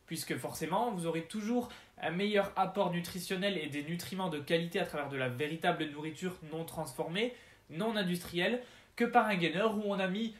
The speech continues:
tout un tas de choses à l'intérieur, chimiques, avec des procédés chimiques, avec des traitements chimiques,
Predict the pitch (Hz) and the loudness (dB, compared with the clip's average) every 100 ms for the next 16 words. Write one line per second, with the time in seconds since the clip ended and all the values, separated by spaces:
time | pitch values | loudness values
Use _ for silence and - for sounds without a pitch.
0 | - - 269 240 226 220 - 233 208 196 | -10 -6 0 2 4 2 2 2 4 2
1 | 175 170 156 190 240 - - - _ - | 0 2 4 4 2 0 -14 -20 _ -6
2 | - 247 226 247 - - 143 147 156 180 | -2 0 0 -4 -6 -6 -6 -6 -4 -6
3 | 175 175 165 - 247 233 233 160 151 143 | -2 -2 0 0 0 -2 -2 -2 -2 -4
4 | 143 175 165 170 170 254 226 226 | -6 -6 -4 -4 -2 -2 -2 -4